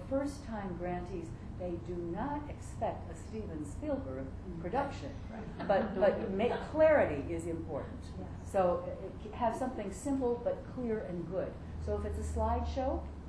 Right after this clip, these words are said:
Speaker 1: I think that's fine. If you're a dancer, I imagine, or, or a, a musician, I would imagine they need to see you in motion. So a video is important, but,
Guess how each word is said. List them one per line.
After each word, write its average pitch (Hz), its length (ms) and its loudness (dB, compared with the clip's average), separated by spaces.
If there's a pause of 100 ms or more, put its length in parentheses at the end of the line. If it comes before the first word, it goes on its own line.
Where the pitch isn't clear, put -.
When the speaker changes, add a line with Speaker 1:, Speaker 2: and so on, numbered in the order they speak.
Speaker 1:
I 196 100 -2
think 196 240 -6
that's 208 220 -4
fine. 185 180 -4 (200)
If 196 120 -4
you're 214 120 4
a 196 120 0
dancer, 214 560 -2 (360)
I 160 140 -2 (200)
imagine, 165 680 0 (300)
or, 175 160 4
or 185 260 6
a, 165 300 0
a 165 40 -4
musician, 165 640 -2
I 165 100 -2
would 160 160 -4
imagine 160 520 -2 (220)
they 165 120 0
need 165 260 -2
to 151 60 -6
see 185 160 -4
you 151 200 0
in 139 160 -2
motion. 156 400 -4 (100)
So 135 220 -2 (280)
a 160 80 -2
video 156 520 2
is 135 160 -6
important, 151 360 -4
but, 151 140 -4